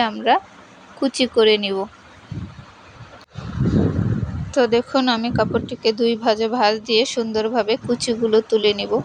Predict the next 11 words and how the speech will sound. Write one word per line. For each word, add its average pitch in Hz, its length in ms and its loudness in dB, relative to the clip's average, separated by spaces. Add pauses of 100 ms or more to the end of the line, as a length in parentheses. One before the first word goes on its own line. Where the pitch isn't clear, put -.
(580)
আর 233 220 4
কুচিগুলো 247 600 2
দেওয়ার 220 360 4
সময় 220 260 0
অবশ্যই 214 520 0
খেয়াল 208 420 2
রাখবেন 214 480 2
যাতে 214 300 0
করে 214 300 2
কুচিগুলো 220 680 2
একটু 214 300 2